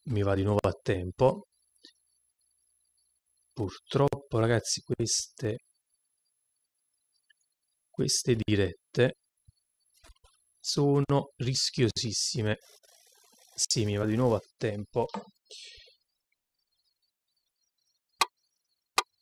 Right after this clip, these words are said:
Ok, forse sto iniziando a capire come praticamente risolvere questi problemini tecnici.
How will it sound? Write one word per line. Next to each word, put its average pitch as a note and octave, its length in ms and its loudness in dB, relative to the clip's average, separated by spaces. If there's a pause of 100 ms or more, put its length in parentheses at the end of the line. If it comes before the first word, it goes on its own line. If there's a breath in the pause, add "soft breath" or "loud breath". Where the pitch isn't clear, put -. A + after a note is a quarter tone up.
(140)
Ok, F#2+ 720 2 (640 loud breath)
forse A#2+ 260 2
sto C#3 120 6
iniziando A#2 360 6
a - 80 0
capire G#2+ 380 6
come C3 280 8
praticamente A2 680 6
risolvere G#2+ 380 4
questi G#2+ 280 2
problemini G#2 480 2
tecnici. - 580 0